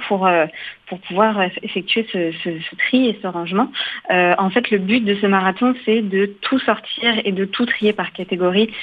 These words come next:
le plus rapidement possible, mais ce tri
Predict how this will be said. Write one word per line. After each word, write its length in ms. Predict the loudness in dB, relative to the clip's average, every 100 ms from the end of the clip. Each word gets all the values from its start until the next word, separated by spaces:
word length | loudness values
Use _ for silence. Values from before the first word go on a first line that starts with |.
| -14 -10 0
le 180 | 0
plus 280 | 0 -4 -2
rapidement 480 | 0 0 0 0 0
possible, 440 | 0 0 2 4
mais 160 | 4 2 0
ce 60 |
tri 420 | -6 -6 0 0